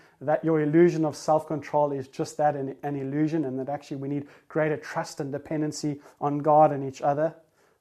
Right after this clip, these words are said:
Maybe you're becoming a more compassionate person. Are you beginning to listen to and understand and comprehend the people's pain around you?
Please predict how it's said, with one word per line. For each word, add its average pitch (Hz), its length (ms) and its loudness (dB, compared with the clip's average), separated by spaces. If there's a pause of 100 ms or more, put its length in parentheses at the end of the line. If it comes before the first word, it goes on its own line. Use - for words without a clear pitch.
(120)
Maybe 151 480 -4 (260)
you're 147 160 -4
becoming 151 420 -4
a 147 60 -4
more 151 180 0
compassionate 156 720 -10
person. - 460 -12 (960)
Are 147 120 -6
you 156 280 0 (140)
beginning 151 400 -4
to 151 160 -4
listen 156 340 -2
to 156 180 -4
and 139 100 -6
understand 143 520 -6
and 135 180 -6 (280)
comprehend 156 600 -4
the 139 60 -6
people's 151 640 -6 (320)
pain 151 560 -6 (480)
around 139 420 -2
you? 120 200 -14